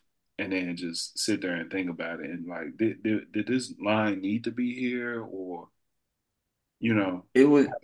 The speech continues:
Speaker 1: c-, can
Speaker 2: s-,
Speaker 1: people
Speaker 2: th-
Speaker 1: really sit with this and not
Speaker 2: Bec-
Speaker 1: have to have something? We don't have to feed them a line.
Speaker 2: But at the same time, it does do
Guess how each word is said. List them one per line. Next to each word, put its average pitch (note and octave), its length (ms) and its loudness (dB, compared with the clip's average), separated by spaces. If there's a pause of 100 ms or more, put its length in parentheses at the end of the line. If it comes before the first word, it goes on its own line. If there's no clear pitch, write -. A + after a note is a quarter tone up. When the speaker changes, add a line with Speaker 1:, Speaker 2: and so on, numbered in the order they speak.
(260)
Speaker 1:
c-, - 200 -14
can F3 180 6
Speaker 2:
s-, - 0 -
Speaker 1:
people C#3+ 300 8
Speaker 2:
th- - 20 6
Speaker 1:
really A#2 280 10
sit - 440 6
with G#2 200 -2
this - 560 -2
and G2 140 -2
not G2+ 280 2
Speaker 2:
Bec- G#2 100 -8
Speaker 1:
have G2 260 -8
to F#2 80 -6
have G2 280 0
something? F2+ 400 -4 (280)
We A#2 100 6
don't A2+ 160 8
have G#2 220 6
to F2+ 80 -8 (120)
feed A#2 300 4
them F#2+ 160 -4
a F2 40 -2
line. F2+ 500 -4 (380)
Speaker 2:
But F3+ 360 8
at B2 100 6
the A#2 60 0
same B2 320 4
time, B2+ 480 0
it G#2 220 2
does A#2 440 4
do F2 580 4